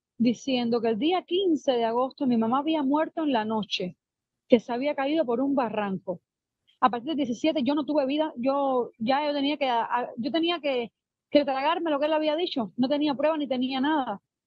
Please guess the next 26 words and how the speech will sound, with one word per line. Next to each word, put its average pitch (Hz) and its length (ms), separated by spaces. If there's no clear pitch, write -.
pero 262 180
yo 269 240
no 330 100
me 311 120
conformé. 240 680
A 240 140
uno 302 200
de 277 60
los 254 140
coyotes 285 400
le 269 80
enviaron 285 600
un 302 140
video 302 380
de 294 80
mi 254 100
mamá, 262 520
de 247 160
un 339 180
venezolano, 277 720
que 254 80
el 240 100
día 320 240
diecinueve 277 640
la 247 180
grabó 233 480